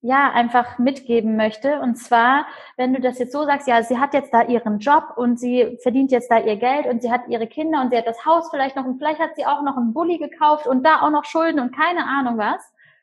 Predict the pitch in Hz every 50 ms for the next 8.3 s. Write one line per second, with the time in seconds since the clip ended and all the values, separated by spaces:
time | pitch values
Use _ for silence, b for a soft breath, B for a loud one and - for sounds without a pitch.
0 | b b _ _ _ _ - 254 285 - 262 269 277 277 269 262 247 240 233 226
1 | 226 226 233 - - 220 220 220 247 269 302 330 320 - 214 233 240 226 226 240
2 | 269 285 285 - 294 277 277 277 277 285 262 262 262 240 233 - 220 220 220 220
3 | 220 220 - - 208 208 202 208 220 226 - 240 233 - - 302 311 320 311 277
4 | 240 - 247 262 277 269 - 294 - - 302 285 294 - - 240 247 247 254 254
5 | 254 - 233 226 - 226 226 - 233 233 240 240 - - 226 214 226 214 220 -
6 | - _ _ - 233 240 233 254 277 302 311 320 294 277 269 269 269 - 294 320
7 | 330 302 269 254 254 254 - - 254 233 - 262 330 403 403 392 - - 240 226
8 | 226 - - - - _